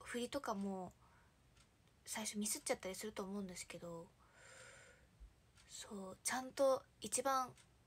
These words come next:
しっかり堂々と踊ってるイメージ。なんか、ビビってないなってすごい思います。そうそうそうそう。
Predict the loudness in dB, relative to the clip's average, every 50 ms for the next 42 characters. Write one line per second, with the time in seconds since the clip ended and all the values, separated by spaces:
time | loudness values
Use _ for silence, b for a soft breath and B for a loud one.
0 | -20 -20 -20 -20 -20 -20 -20 -20 -14 -2 2 4 4 4 4 4 6 6 6 6
1 | 6 6 8 8 8 8 6 6 2 0 -2 -2 -4 -4 -4 -4 -4 -6 -8 -10
2 | -12 -6 -4 -2 -2 -2 -2 -4 -8 B B B B B B B B B B B
3 | B -20 -20 -20 -20 -20 -20 -20 -20 -20 -20 -20 -20 -20 -20 -20 -20 -20 -20 -14
4 | -8 -4 4 6 6 6 8 6 4 6 6 6 4 4 0 -2 -4 -6 -6 -4
5 | -2 -2 -2 -2 -2 -4 -6 -8 -10 -10 -10 -10 -12 -12 -14 -18 -20 -20 -20 -20
6 | -20 -20 -20 -20 -20 -20 -20 -20 -20 -20 -20 -20 -20 -20 -20 -20 -20 -14 -12 -10
7 | -10 -10 -10 -10 -10 -10 -10 -10 -12 -12 -12 -10 -10 -10 -10 -12 -14